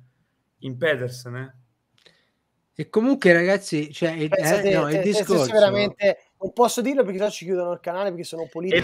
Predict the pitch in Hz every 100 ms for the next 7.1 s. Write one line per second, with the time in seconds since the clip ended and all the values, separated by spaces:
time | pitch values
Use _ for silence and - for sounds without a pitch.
0 | - 220 226 233 247 240 147 175 185 214
1 | 220 214 202 175 160 226 262 285 254 202
2 | 180 196 170 - - _ _ _ _ _
3 | _ _ _ 131 180 202 196 - 175 196
4 | 220 190 165 160 151 147 143 135 131 139
5 | 139 123 123 - 165 185 160 160 160 147
6 | - 147 131 135 131 135 131 117 123 165